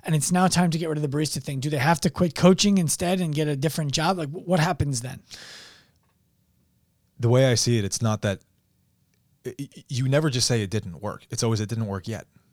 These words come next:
Speaker 1: But so then isn't the deadline nonsense?
Speaker 2: So what you're asking is, if I couldn't do it by the time I set,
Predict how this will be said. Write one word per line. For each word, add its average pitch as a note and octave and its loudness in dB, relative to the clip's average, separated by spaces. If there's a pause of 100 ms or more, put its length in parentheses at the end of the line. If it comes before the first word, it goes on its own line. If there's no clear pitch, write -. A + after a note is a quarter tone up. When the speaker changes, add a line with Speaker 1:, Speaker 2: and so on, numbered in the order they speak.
(800)
Speaker 1:
But D#3+ 2
so F#3+ 6
then F3+ 6
isn't F3 2
the E3+ 2
deadline D#3 0
nonsense? D3 -2 (1800)
Speaker 2:
So - -2
what C3+ 2
you're B2 0
asking G#2+ -4
is, F2+ -10 (380)
if A#2+ -6
I G#2+ 0
couldn't A#2+ -2
do G#2+ -6
it E2 -14 (340)
by G#2 -6
the F2+ -10
time F#2 -8
I E2 -10
set, - -8